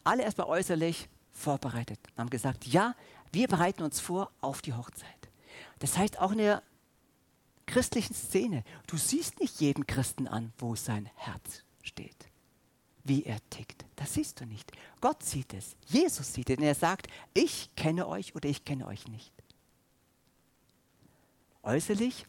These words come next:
waren sie alle Jungfrauen. Äußerlich haben sie alle Lampen gehabt. Auch da möchte ich euch sagen, nicht, bitte nicht überstrapazieren und sagen, „Ja klar, ist mir doch klar, ich bin ein ganz Gewiefter.“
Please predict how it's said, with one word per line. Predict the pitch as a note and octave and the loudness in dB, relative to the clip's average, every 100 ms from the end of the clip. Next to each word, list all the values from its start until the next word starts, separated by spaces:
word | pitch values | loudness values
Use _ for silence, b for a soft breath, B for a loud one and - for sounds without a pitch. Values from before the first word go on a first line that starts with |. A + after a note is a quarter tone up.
| _ | _
waren | B2 C3+ | -6 -2
sie | - | -2
alle | B2+ D3 | 0 0
Jungfrauen. | C3+ B2+ - - A2+ - _ B B B - | -2 -6 -10 -16 -16 -18 _ B B B -2
Äußerlich | - B3+ C4 G3+ A#3+ - B B | 4 4 4 4 2 -2 B B
haben | - D3 | -2 0
sie | C#3 - | 0 2
alle | B2+ F#3 | 6 8
Lampen | F3+ A#3+ - C#3+ | 8 6 -2 -8
gehabt. | A2 - - - - _ B B B | -8 -8 -12 -18 -20 _ B B B
Auch | C#3 | -2
da | - E3+ | 4 4
möchte | F#3+ - E3 | 4 0 0
ich | |
euch | D3+ - | 0 2
sagen, | D3+ E3+ F3 B B B | 4 4 0 B B B
nicht, | D#3 F#3 - | 0 0 0
bitte | G3 F#3 | 4 4
nicht | F3 G3 | 4 0
überstrapazieren | F#3+ E3+ - C#3 - C3+ A#2 G#2+ B B B | 0 0 -2 -4 -2 0 0 -2 B B B
und | C3 | 2
sagen, | D3+ D3 | 4 6
„Ja | D#3+ F3 | 6 4
klar, | E3+ E3+ | 4 2
ist | D3 | 2
mir | C3+ | 0
doch | C3 | -2
klar, | - E3 D3 | 0 2 2
ich | B2 | 0
bin | C#3+ | -2
ein | C3+ | -2
ganz | C#3 | -2
Gewiefter.“ | - D3+ G#3 - A2 | -2 -4 -6 -4 -4